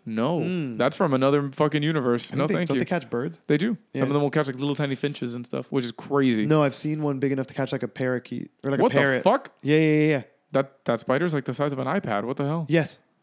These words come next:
Speaker 1: That, no,
Speaker 2: It's
Speaker 1: unacceptable.
Speaker 2: massive. Oh, yeah, yeah, yeah, it's terrifying.
Speaker 1: Well, there was a, um, there was an a-, like, anecdotal evidence from the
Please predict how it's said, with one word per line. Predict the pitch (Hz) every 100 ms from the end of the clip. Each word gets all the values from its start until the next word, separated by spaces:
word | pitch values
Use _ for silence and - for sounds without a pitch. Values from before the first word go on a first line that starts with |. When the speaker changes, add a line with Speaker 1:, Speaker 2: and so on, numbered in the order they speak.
| _ -
Speaker 1:
That, | 120
no, | 113 110 139
Speaker 2:
It's |
Speaker 1:
unacceptable. | 135 127 143
Speaker 2:
massive. | 139 165 156 135
Oh, | 160
yeah, | 160
yeah, | 180 185
yeah, | 160
it's | -
terrifying. | 156 165 180 120 117
Speaker 1:
Well, | 135
there | 131
was | 165 170
a, | 131
um, | 123 117 110 110 131 _ -
there | 131
was | 127
an | 120 113
a-, | 123 131 127
like, | 127 123 -
anecdotal | 139 160 143 143 135
evidence | 131 131 127 120 -
from | - - 120 110 107 107
the | 117 113 110 110 110